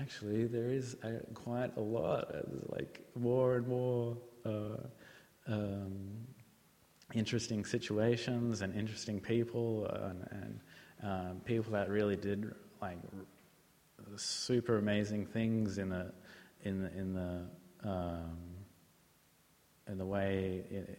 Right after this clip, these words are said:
in the cultural pressure of the day, the colonial pressure of the day to,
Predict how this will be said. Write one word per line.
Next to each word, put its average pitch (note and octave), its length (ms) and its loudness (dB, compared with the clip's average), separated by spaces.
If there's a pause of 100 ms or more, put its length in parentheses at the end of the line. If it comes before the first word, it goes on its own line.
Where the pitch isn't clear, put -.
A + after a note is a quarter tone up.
in F2+ 120 -4
the F2 180 -6
cultural G2 520 0
pressure G#2 480 0
of F#2+ 180 2
the F#2 80 2
day, G#2 340 4
the F2+ 100 2
colonial F#2+ 420 -4
pressure A2+ 360 -6
of F#2+ 100 -2
the F#2 80 0
day G#2 360 -2
to, - 220 -6